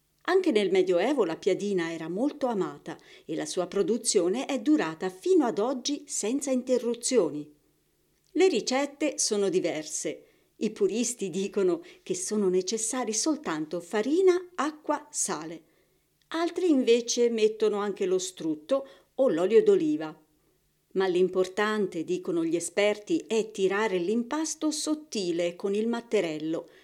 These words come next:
cuocerlo su una teglia di terra cotta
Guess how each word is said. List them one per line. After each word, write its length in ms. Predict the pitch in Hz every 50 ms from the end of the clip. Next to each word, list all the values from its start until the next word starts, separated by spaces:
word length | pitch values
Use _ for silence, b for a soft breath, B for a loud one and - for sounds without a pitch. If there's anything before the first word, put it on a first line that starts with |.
| B B B
cuocerlo 600 | _ - 214 202 190 185 185 185 170 170 165 165 160
su 180 | - - 196
una 140 | 180 165 160
teglia 400 | - - 226 220 208 175 175 165
di 160 | 151 170 -
terra 340 | - 226 202 - 180 196 196
cotta 460 | - 269 269 277 277 - 262 226 B